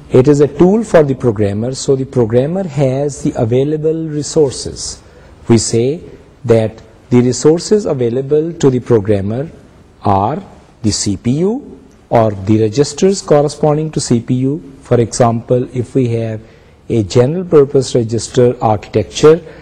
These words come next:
then a number of registers along with the program counter, the instruction register, and then the memory map. Depending upon the width of the address bus,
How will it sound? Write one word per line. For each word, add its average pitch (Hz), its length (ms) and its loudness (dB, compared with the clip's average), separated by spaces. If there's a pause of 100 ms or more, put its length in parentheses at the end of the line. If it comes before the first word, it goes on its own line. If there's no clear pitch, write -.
(340)
then 113 440 2 (300)
a 123 60 2
number 151 320 0
of - 160 -2
registers 139 880 2
along 123 420 0
with 107 160 -8 (300)
the 110 100 4
program 156 500 4
counter, 131 640 0
the 120 180 -8
instruction 131 600 -2
register, 143 600 2 (600)
and 139 440 2 (360)
then 127 580 0 (100)
the 135 140 4
memory 139 500 -2
map. 151 300 -6 (960)
Depending 151 520 4
upon 151 540 -2 (560)
the 107 240 2
width 139 580 0 (360)
of 110 440 4 (240)
the 104 460 -2 (140)
address 120 440 0
bus, - 580 -4